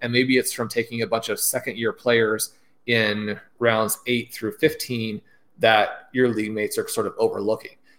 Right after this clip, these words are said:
And so there's not a huge value to going zero running back if you can crush people in rounds eight through fifteen, right? So we wanna look at what are the exploitable opportunities in this particular format. Um,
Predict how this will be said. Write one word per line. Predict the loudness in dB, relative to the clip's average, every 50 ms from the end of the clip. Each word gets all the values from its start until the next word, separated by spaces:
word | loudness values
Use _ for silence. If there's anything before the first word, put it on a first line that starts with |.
| _ -6
And | -4 -2 0
so | 4 4 4 4 4 0 -6 -6 -2
there's | 2 4
not | 6 6 6
a | 4
huge | 2 0 2 2 2 2 2 2
value | 2 4 4 4 4 2 0 0
to | -2 -2 0
going | 4 4 4 4 2 0
zero | -2 0 2 2 2
running | 4 2 2 2 4
back | 4 4 4 4 2 0 -4 -12 -6 -6
if | -6 -4 -4
you | -6
can | -6 -6 -10
crush | -8 -2 0 2 2 2 -2
people | -6 -6 -6 -4 -6 -6
in | -4 -4
rounds | -4 -4 -4 -6 -8 -8
eight | -8 -8 -8 -8
through | -14 -14
fifteen, | -12 -14 -16 -14 -14 -14 -14 -14 -14 -16 _ _ _ -6
right? | -6 -6 -4
So | -2 -2
we | 0
wanna | 2 2 2 4
look | 2 2 2 0
at | -2 -2 -4 -12 -20 -20 _ _ _ _ 4
what | 6 8
are | 8
the | 8 8
exploitable | 6 4 -2 0 2 4 4 4 2 2
opportunities | 0 0 0 -2 -6 -6 -6 -4 -4 -4 -4 -4 -6
in | -6 -8 -6 -4
this | -4 -4 -6
particular | -6 -8 -6 -4 0 2 4 4 2
format. | 2 0 -2 -2 0 2 2 0 0 -2 -6 -20 -20 _ _ _ _ _ _ -2
Um, | 0 0 0 0 -2 -6 -12